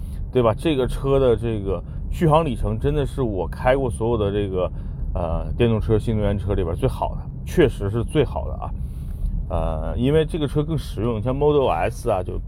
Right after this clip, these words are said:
偏跑车的这种设计，在空间上不行。然后呢，Model X 呢，毕竟还是有点贵，对吧？所以我觉得 Model 三的这个现在四十多万，呃，虽然不便宜啊，四十多万其实对于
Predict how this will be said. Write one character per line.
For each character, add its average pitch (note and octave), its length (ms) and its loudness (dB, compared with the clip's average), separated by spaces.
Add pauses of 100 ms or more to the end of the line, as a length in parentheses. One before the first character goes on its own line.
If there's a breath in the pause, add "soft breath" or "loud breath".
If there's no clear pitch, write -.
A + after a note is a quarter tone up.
偏 D#3 380 2
跑 G2 240 0
车 C3 180 0
的 C#3 120 6
这 C3 120 0
种 G#2+ 140 0
设 B2+ 220 0
计， G2+ 120 -4
在 A2+ 120 -2
空 D3 240 -4
间 F3 180 0
上 D3+ 180 2 (400 loud breath)
不 D3 80 0
行。 A2 400 -2 (480 loud breath)
然 G#2 200 4
后 D3 120 4
呢， A#2+ 300 2 (960)
Model D3+ 400 6
X A#2 500 -6
呢， A#2 120 -4
毕 C#3+ 200 -8
竟 C#3 140 -4
还 G#2 160 -4
是 A#2 60 -4
有 B2 100 0
点 G2 240 0
贵， - 220 4 (180)
对 E3 100 4
吧？ B2+ 200 0
所 D3 160 -4
以 - 20 0
我 C3 140 0
觉 G#2+ 120 -4
得 B2+ 80 -4
Model C#3 260 -4
三 C3+ 260 -4
的 A#2+ 240 -4
这 G2 160 -6
个 E2+ 200 -6
现 A2 220 -8
在 G#2+ 160 2
四 - 180 -2
十 A2+ 60 6
多 G#2+ 120 4
万， A#2 180 4 (500 soft breath)
呃， F2 640 0 (540)
虽 F3+ 160 2
然 F#3+ 100 4
不 F#3 80 0
便 G2+ 340 2
宜 A#2+ 60 0
啊， F#2+ 180 -4
四 - 240 -2
十 C3+ 60 4
多 A#2+ 100 4
万 A#2+ 220 4
其 - 80 -12
实 A#2+ 160 -2
对 B2 180 -2
于 A#2 240 0